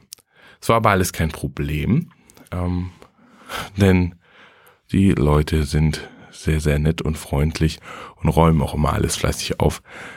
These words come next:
ähm, was quasi, ähm, ja, was sie so fabrizieren. Ähm, ich habe mich mit mein-,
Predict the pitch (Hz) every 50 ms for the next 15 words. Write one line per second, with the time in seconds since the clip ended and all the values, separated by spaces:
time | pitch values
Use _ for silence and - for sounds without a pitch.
0 | - - _ - - - 69 69 69 - - - - - - - - - - -
1 | - - - 67 65 65 - 76 76 78 - _ _ _ _ _ _ _ - -
2 | 85 85 85 90 92 - 107 107 - _ _ _ _ _ - - - 80 - -
3 | - - - _ _ _ _ _ _ - 90 85 - 82 82 85 82 85 95 -
4 | - - 98 - - - - - - - - - 127 127 131 - - - - _
5 | _ _ _ - _ _ _ _ _ _ _ _ _ _ - - - - - 110
6 | 95 92 92 90 87 90 - - - - - - - - - - - - - _
7 | - 156 175 170 - 104 85 80 76 76 73 65 - - - - - 87 82 82
8 | - 85 85 82 80 78 78 76 76 78